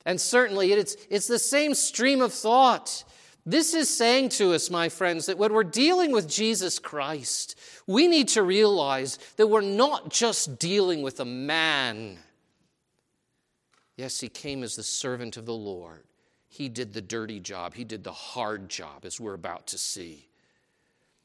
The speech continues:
But in his exaltation, he has been glorified and lifted up. He's ascended into heaven. He's seated at the right hand of God the Father. And from that place he shall come to judge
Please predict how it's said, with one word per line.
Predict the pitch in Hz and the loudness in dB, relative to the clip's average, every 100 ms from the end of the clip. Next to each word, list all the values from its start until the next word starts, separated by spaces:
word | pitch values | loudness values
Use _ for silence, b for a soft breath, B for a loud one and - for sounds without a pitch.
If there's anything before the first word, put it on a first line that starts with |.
| _ - | _ -10
But | 113 | -8
in | 123 151 | -8 -10
his | 156 151 - | -8 -10 -10
exaltation, | 147 - 160 147 - 151 - 110 98 | -10 -10 -10 -10 -10 -8 -8 -14 -14
he | 127 123 | -10 -10
has | 113 | -10
been | 107 107 | -12 -16
glorified | 98 113 131 160 - 151 151 127 | -10 -6 -6 -6 -8 -6 -6 -8
and | 110 110 | -10 -10
lifted | 151 - 139 | -10 -10 -8
up. | 147 - | -10 -10
He's | 123 107 | -10 -10
ascended | 110 - - 175 170 175 185 | -6 -4 -4 -6 -6 -4 -6
into | 143 127 120 | -6 -6 -6
heaven. | 135 151 170 170 B B | -4 -6 -6 -10 B B
He's | 160 139 - | -4 -2 0
seated | 196 196 196 | 2 4 2
at | 175 | -2
the | 170 | -2
right | 160 165 190 190 | 0 4 4 2
hand | - 190 196 190 | -2 0 2 0
of | 147 127 | -4 -2
God | 170 185 196 | 2 4 4
the | 165 | 0
Father. | 143 - 185 190 202 220 226 - B B | -4 0 2 4 4 2 0 -2 B B
And | 151 143 | -4 -4
from | - - 208 226 226 | -4 0 2 2 4
that | 208 214 196 | 8 8 6
place | - 208 208 202 | 2 4 4 2
he | 190 | -2
shall | 156 196 175 | -2 0 0
come | - 180 202 196 | 0 -4 -2 -4
to | 180 | -6
judge | 143 123 - 185 202 196 160 | -6 -6 0 6 6 4 -2